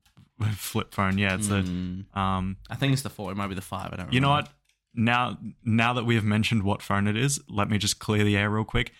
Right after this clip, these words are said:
Speaker 1: This phone sucks. It's shit. Um, Samsung, pay us. So, uh, and then we'll say good things about the phone. <laughs>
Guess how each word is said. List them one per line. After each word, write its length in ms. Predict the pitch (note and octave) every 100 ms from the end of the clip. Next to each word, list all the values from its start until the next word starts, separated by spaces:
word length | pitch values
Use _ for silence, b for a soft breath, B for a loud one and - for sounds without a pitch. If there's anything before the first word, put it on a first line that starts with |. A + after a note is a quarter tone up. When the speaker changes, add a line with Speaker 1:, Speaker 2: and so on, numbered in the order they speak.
| b
Speaker 1:
This 320 | - B2 C#3 -
phone 280 | B2+ A2+ A2
sucks. 640 | - - A2+ G#2 G2+ -
It's 160 | A2+
shit. 640 | - - - A2+ G2+ - -
Um, 500 | G2+ G2+ G2 G2 - -
Samsung, 500 | - G#2+ G#2 G#2 G2
pay 200 | G2+ G2
us. 320 | F2+ - -
So, 280 | - G2+ G2 - _ - - - _ _ _ _ _ _ _ _
uh, 280 | G#2 F2+ F2+ F#2
and 120 | A2
then 120 | G2 G2
we'll 240 | F#2+ F#2+ -
say 180 | G#2+
good 180 | F#2+ G#2+
things 240 | - G2+ F#2
about 160 | F#2
the 80 | G#2
phone. 300 | - G2+
<laughs> 40 | A2+